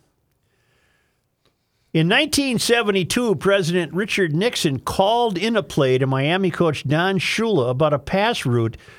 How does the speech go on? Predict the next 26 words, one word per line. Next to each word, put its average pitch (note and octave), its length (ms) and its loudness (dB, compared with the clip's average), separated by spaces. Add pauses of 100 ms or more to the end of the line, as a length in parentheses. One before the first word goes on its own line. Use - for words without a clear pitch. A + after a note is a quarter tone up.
(120)
route A#2 360 0
for D#3 280 2
Paul F#3+ 500 2
Warfield. C#3+ 720 -2 (380)
Shula A3 440 2
went G#3 240 0
with D3+ 160 0
Nixon's E3 480 -2
call, F#3 360 0
but D#3 160 -2
the E3+ 100 0
Dallas E3 400 0
Cowboys D3 600 0
stuffed - 640 2
it. - 200 -6 (400)
That D3+ 160 0
was D3 120 0
the D3 100 0
beginning C3+ 440 0
of G#2+ 100 0
a A2 60 0
bad A#2 460 -2
two C#3+ 160 0
years A#2 340 0
for G2+ 160 -4
Nixon. - 460 -4